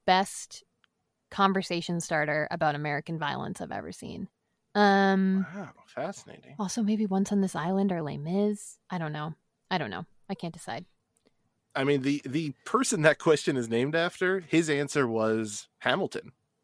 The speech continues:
Speaker 1: Oh, cool.
Speaker 2: Uh,
Speaker 1: Okay.
Speaker 2: s-, so that, that's why I love that question, 'cause there is no answer that's wrong.
Speaker 1: Yeah,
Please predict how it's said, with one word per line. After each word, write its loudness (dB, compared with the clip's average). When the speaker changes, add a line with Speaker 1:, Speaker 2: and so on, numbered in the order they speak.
Speaker 1:
Oh, 2
cool. 6
Speaker 2:
Uh, 8
Speaker 1:
Okay. 2
Speaker 2:
s-, -14
so 2
that, 2
that's 4
why 6
I 4
love 2
that 6
question, -2
'cause -4
there 2
is -2
no 2
answer 0
that's -4
wrong. -4
Speaker 1:
Yeah, 0